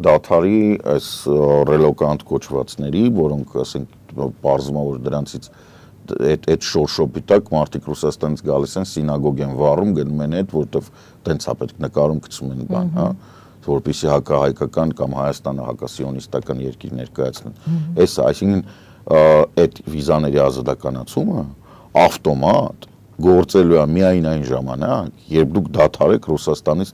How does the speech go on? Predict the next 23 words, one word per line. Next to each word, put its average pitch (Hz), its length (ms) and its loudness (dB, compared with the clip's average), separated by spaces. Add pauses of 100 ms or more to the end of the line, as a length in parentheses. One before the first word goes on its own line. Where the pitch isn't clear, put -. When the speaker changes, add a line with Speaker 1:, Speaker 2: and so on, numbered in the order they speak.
Speaker 1:
ներքին 73 360 -4
անձնագրերով 76 680 -2 (420)
այդ 76 240 2
լնգուլավազին 78 800 2
ներս 78 300 -2
թողելը, 78 400 0 (1200)
որովհետև 87 500 6
հիմա, 95 300 6 (640)
քանի 95 280 4
որ 92 120 6
Ռուսաստանում, 87 800 2
ա, 71 220 0 (760)
արտաքին 76 540 -4
այդ - 180 -20 (520)
միջազգային, 76 580 2
ը, 65 180 -8 (340)
տարածքում 73 520 0
գործող 76 320 -2
Speaker 2:
Մհմ։ 71 160 -2
Speaker 1:
անձնագիր, 65 520 -6 (180)
Speaker 2:
Մհմ։ 180 140 -8 (360)
Speaker 1:
ա, 76 100 4 (600)
հիմնականում 95 720 6